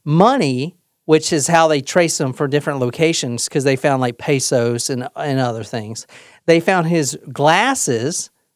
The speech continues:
which I'm gonna talk about, which was really important to identifying him.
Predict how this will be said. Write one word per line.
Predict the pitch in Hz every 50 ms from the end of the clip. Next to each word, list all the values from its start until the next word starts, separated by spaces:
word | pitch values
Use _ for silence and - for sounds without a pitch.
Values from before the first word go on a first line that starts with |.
| _ _
which | 151 151 143 - -
I'm | 170 151 147
gonna | 139 -
talk | 160 143 135 127
about, | 135 127 127 123 123 123
which | 139 131 -
was | 165 143 123
really | 127 151 180 208 202 185
important | 160 147 135 - - 170 151 139 127
to | - 147
identifying | 135 127 120 120 170 233 233 - - - 110 107 104 110 110
him. | 117 123 147 185 196